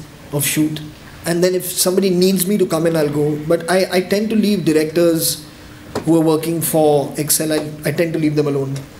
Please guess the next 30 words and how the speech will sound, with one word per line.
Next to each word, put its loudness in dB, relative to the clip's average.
Um, -2
I, 0
I 0
don't, -2
uh, 0
want 0
anyone 0
to -4
feel 4
that 2
I'm -4
kind -2
of 0
invading 0
their 0
space. -6
Um, -2
and 2
the 6
reason 4
we've 2
signed 0
them 2
is 2
because 2
they 6
have 0
their 4
own 0
vision, 0